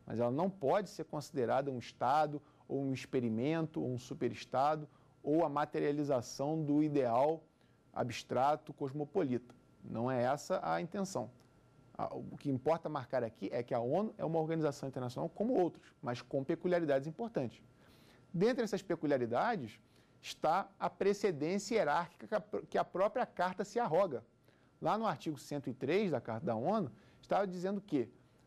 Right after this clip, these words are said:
a Carta da onu, ela prevalece sobre outros tratados internacionais quando lhe forem contrários, o que gera uma certa polêmica dentro da doutrina,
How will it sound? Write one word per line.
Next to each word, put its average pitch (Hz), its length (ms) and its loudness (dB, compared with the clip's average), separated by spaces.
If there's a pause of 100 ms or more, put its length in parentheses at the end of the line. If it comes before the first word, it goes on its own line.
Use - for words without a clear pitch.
(180)
a 180 320 0
Carta 147 360 -2
da 135 120 2
onu, 170 460 0 (380)
ela 151 380 4
prevalece 190 720 2
sobre 196 720 0
outros 202 280 0
tratados 147 460 0
internacionais 147 800 -2
quando 233 500 -2 (240)
lhe 214 100 4
forem 196 300 0
contrários, 165 600 0 (680)
o 127 100 -4
que 143 960 2
gera 123 220 2
uma 147 140 -2
certa 151 260 -8
polêmica 190 640 0
dentro 123 140 -2
da 120 80 0
doutrina, 156 500 0